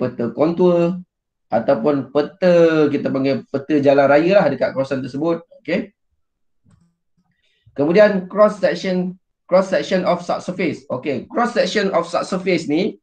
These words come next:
kita pernah, uh, kita dah buat lab dua, betul? Okey, so yang mana kita,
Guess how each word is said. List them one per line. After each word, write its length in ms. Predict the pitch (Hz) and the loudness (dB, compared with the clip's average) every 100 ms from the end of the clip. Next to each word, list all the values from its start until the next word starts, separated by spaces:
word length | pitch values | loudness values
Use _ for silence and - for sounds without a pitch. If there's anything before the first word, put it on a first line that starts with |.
| _ _ _ _ | _ _ _ _
kita 300 | - 165 440 427 | -6 -2 -2 0
pernah, 460 | 190 190 170 147 | 2 2 2 2
uh, 40 | 147 | 0
kita 160 | 160 - | 0 2
dah 160 | 165 | 2
buat 240 | 147 165 139 | 4 2 2
lab 180 | 147 135 | -2 2
dua, 320 | 156 160 135 | 2 2 0
betul? 180 | 135 143 110 _ _ _ _ _ - | 0 -2 -4 _ _ _ _ _ -20
Okey, 240 | 107 113 | -10 -8
so 160 | 104 156 | -4 0
yang 160 | 151 143 | 0 2
mana 160 | 151 | -2
kita, 300 | 147 151 147 | -4 -2 2